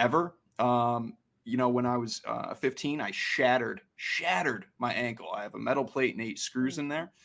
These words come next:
Uh, when I was in the hospital, uh, I was on morphine. I was given painkillers, uh, afterwards. Um, and this is kinda one of those things that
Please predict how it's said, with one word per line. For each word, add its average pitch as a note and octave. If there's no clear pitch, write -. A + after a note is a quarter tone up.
Uh, A2+
when A#2
I A#2
was A2
in A2
the -
hospital, D3+
uh, G1+
I -
was G#2
on A2
morphine. C#3+
I G#2+
was A2
given G#2+
painkillers, A#2+
uh, A2
afterwards. C#3
Um, A#2
and B2
this C3
is C3+
kinda C#3+
one C#3
of B2+
those B2
things C3
that A#2